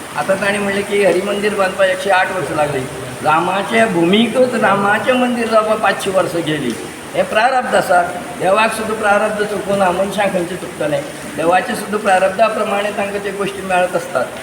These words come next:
आमी तर सामान्य मनीस, मनुश्यगण सामके म्हणजे ड्रॉप इन द ओशन म्हणटा अशें. तरी आसतना जी इच्छा जी आसता आनी ताजी जी इच्छाय शक्ती जी आसा, तेजे बळाचेर ह्यो गोश्टी जाता. आज गोंयच्यान भरपूर वारी वतात,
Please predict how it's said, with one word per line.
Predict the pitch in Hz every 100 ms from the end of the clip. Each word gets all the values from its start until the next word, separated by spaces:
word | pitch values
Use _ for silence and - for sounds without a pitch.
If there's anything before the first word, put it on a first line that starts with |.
| - -
आमी | 185
तर | 190 208
सामान्य | 185 175 165 185 196 202
मनीस, | 196 196 - - - - - -
मनुश्यगण | 196 214 214 208 190 165
सामके | 175 175 180
म्हणजे | 170 185 180 - - -
ड्रॉप | - 208 233 214
इन | 196
द |
ओशन | 202 202 196 196
म्हणटा | 175 151 151
अशें. | 147 - - - - -
तरी | 220
आसतना | 254 254 226 226
जी | 220 233 240
इच्छा | 226 247
जी | 233 226
आसता | 208 - 208
आनी | 214 - -
ताजी | 202 208
जी | 208 220
इच्छाय | 214 - - 190 214
शक्ती | 208 - 202
जी | 202
आसा, | 185 196
तेजे | 196 202
बळाचेर | 208 196 185 180 202
ह्यो | 190
गोश्टी | 190 185 180 -
जाता. | 196 196 190 - - - - - -
आज | 165 180
गोंयच्यान | 165 190 196 202 196
भरपूर | 180 170 220 240
वारी | 233 208 208
वतात, | 208 208 208